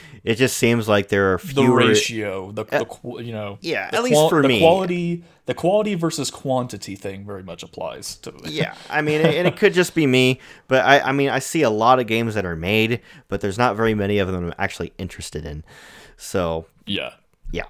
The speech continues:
Speaker 1: it, it's, it's kinda like movies. It's kinda like T V shows. The more that gets made, the less I'm interested in them. So maybe that has something to do <laughs> with it. I don't know. But, uh, anyway,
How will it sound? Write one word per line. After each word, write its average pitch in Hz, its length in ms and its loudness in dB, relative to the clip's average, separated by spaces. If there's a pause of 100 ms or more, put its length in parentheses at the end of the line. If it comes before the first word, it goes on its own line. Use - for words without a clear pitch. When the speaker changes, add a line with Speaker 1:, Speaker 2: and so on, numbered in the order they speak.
(160)
Speaker 1:
it, 110 200 -2
it's, 123 280 0
it's 131 160 -4
kinda 123 220 4
like 104 140 2
movies. 95 460 -2
It's 98 100 -8
kinda 104 200 -2
like 92 180 0
T 95 160 -2
V 87 120 -2
shows. 87 500 -4 (360)
The 95 60 -10
more 104 180 0
that 98 80 -2
gets 90 240 -8
made, 92 240 -2
the 87 60 -4
less 90 260 -2
I'm 87 100 -4
interested 87 360 -4
in 92 80 2
them. 92 240 -2
So - 140 -6
maybe 95 200 0
that 90 180 -2
has 92 140 -4
something 92 300 -8
to 92 80 -2
do 101 120 -4
<laughs> - 80 2
with - 220 0
it. - 420 -2
I 110 60 0
don't 101 260 -4
know. 92 220 -4 (640)
But, 95 220 2
uh, 87 280 2
anyway, 113 540 6